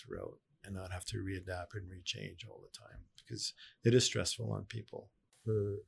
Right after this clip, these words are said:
a small company, how do you maintain that vision when the leadership is gone? So for example, Bestech,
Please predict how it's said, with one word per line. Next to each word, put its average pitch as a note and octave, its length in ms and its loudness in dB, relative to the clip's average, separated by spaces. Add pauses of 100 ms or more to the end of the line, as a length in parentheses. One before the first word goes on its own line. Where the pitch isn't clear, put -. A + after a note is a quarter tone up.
(440)
a G2+ 80 2
small A#2+ 320 10
company, G#2 640 0 (160)
how A2 100 2
do G#2 60 2
you G2 100 0
maintain G2 540 0
that F2+ 200 -4 (100)
vision C3 400 0 (220)
when F#2+ 160 0
the F2+ 80 -2
leadership G2 500 0
is G2+ 160 -2
gone? G#2+ 440 2 (360)
So - 160 -4
for G2 120 -12
example, - 480 -4
Bestech, A2 500 0